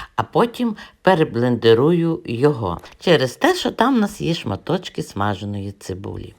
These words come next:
І ось цим уже однорідним соусом заливаємо котлети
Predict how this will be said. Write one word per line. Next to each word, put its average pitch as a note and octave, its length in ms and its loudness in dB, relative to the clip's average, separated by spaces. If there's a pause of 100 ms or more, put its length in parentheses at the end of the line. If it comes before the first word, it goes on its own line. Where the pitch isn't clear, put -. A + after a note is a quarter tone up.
(260)
І A#3 120 6
ось F3+ 160 6
цим D#3+ 320 2
уже C#3 320 2
однорідним A#2+ 680 0
соусом F#3 560 -2
заливаємо A2 640 0
котлети A2+ 640 -6